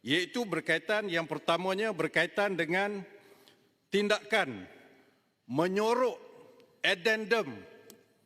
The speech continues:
yang telah dikeluarkan oleh Yang di-Pertuan Agong ke enam belas kepada mantan Perdana Menteri Datuk Seri Najib Razak sehingga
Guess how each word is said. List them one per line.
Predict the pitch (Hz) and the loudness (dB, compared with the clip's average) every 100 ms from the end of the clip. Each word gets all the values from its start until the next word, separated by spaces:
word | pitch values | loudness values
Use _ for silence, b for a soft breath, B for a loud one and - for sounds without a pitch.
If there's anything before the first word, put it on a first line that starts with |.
| _ _ _ _ | _ _ _ _
yang | 107 180 | -2 -2
telah | 170 190 165 | 0 -2 0
dikeluarkan | 180 190 196 185 196 185 175 | -2 0 2 0 0 -2 0
oleh | 165 170 135 - - - | -2 0 -2 -6 -20 -6
Yang | 131 185 180 | 0 0 0
di-Pertuan | - - 175 | -4 -2 0
Agong | 156 170 | 0 -2
ke | 165 156 | -2 -2
enam | 156 147 | 0 0
belas | 170 202 196 - | -2 -4 -6 -12
kepada | 151 123 147 147 175 | -12 -4 -4 -2 -4
mantan | 147 127 151 160 165 131 | -2 -2 -2 -2 -2 -2
Perdana | 139 143 | -2 -2
Menteri | 139 135 185 | -2 -4 -6
Datuk | 151 143 156 - | -4 -6 -6 -10
Seri | 139 139 131 - B B - | -6 -6 -6 -10 B B -8
Najib | 120 131 147 - | -4 -2 -4 -2
Razak | 131 127 180 190 - B B B - | -4 0 -2 -4 -16 B B B -2
sehingga | 156 147 175 190 180 | 2 2 2 0 0